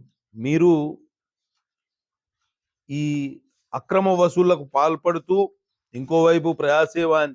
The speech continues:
చెప్పి ఏవైతే ముసుగులో ఇటువంటి కార్యక్రమాలు చేస్తున్నారో వీటిని అందరూ కూడా ఖండించాల్సిన అవసరం ఉంది. ఈ విషయాలు కూడా పెద్ద ఎత్తున ఎన్నికల్లో కూడా ప్రభావం చూపుతాయి.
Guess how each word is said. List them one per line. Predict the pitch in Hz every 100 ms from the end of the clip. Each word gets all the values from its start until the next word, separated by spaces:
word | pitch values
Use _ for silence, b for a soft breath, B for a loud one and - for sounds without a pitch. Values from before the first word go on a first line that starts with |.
| -
చెప్పి | 131 - 190 180 151 - _ _ _ _
ఏవైతే | 127 160 175 180 165 151 - _ _ _ _ _ _ _ _ _ _ _ _ _ _ _ _ _ _ _ _
ముసుగులో | 131 151 175 190 190 175 175 214 - -
ఇటువంటి | 156 175 156 160 151 147 _ _ -
కార్యక్రమాలు | 135 165 - 160 156 147
చేస్తున్నారో | 143 - 143 151 180 160 - _ _ _ -
వీటిని | 143 156 160 175 165 151 - _ _ _ _
అందరూ | 127 190 220 208
కూడా | 202
ఖండించాల్సిన | 175 170 151 151 139 139
అవసరం | 127 120
ఉంది. | - -
ఈ | 196
విషయాలు | 190 190 180
కూడా | 185 175
పెద్ద | 160
ఎత్తున | 190 185 190 185 170 160 _ _ _ _ _ _ _ _ _ 120
ఎన్నికల్లో | 175 185 196 180
కూడా | 175 180 196 196 _
ప్రభావం | 139 156 160 160
చూపుతాయి. | 135 117 104